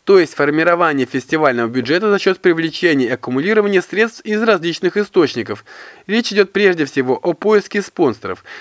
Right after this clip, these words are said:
Технология фандрейзинга мало чем отличается от подбора инвесторов.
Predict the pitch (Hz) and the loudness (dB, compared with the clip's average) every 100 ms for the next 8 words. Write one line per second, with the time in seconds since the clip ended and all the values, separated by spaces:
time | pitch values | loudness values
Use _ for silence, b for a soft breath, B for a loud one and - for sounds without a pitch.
0 | B 151 160 190 226 202 196 196 185 175 | B -4 0 2 2 2 0 2 0 2
1 | 185 180 135 127 104 98 113 B B 165 | 2 2 0 -2 -2 -4 -8 B B -2
2 | 196 196 202 185 185 185 - 160 127 123 | 0 2 2 2 0 -2 2 2 2 -2
3 | - 131 127 156 170 165 160 147 110 - | 0 0 0 2 2 2 0 0 -2 -4
4 | 101 | -10